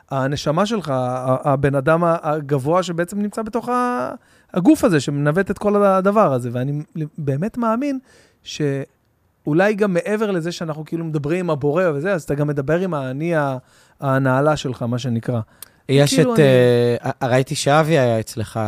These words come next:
Speaker 2: אז, אה, גם אני בעניין הזה.
Speaker 1: כן.
Speaker 2: עם, אה, אבי, וזה כזה קבוצה,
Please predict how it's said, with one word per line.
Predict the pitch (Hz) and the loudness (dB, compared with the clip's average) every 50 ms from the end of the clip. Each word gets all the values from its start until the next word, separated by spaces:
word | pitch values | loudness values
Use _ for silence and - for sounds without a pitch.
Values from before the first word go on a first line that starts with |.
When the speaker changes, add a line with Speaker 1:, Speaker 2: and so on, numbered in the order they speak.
| - | -4
Speaker 2:
אז, | - 117 110 101 104 113 110 | -6 -8 -8 -8 -8 -8 -6
אה, | 110 110 110 107 107 107 - _ _ - - - 120 | -6 -4 -4 -6 -6 -8 -10 _ _ -20 -16 -8 -2
גם | 117 139 143 147 147 | 2 2 4 4 4
אני | 143 147 151 160 151 | 4 4 4 2 2
בעניין | 139 147 143 135 131 127 120 117 120 120 117 113 113 113 | 4 4 4 4 4 4 2 0 0 -2 -2 -2 -2 -4
הזה. | 107 104 113 110 101 - _ _ _ _ _ _ _ _ _ _ _ _ - | -4 -6 -6 -8 -8 -10 _ _ _ _ _ _ _ _ _ _ _ _ -10
Speaker 1:
כן. | - 143 127 117 | -6 -4 -4 -4
Speaker 2:
עם, | 110 110 107 107 107 107 107 107 107 - | -4 -4 -2 -2 -2 -2 -4 -4 -4 -4
אה, | - 123 135 151 | -2 0 0 0
אבי, | 147 139 147 131 117 104 | 0 0 -2 -2 -2 -2
וזה | 107 101 107 | -4 -6 -8
כזה | - 117 101 104 | -8 -10 -10 -10
קבוצה, | - - 107 101 - - 156 | -12 -12 -14 -12 -8 -2 0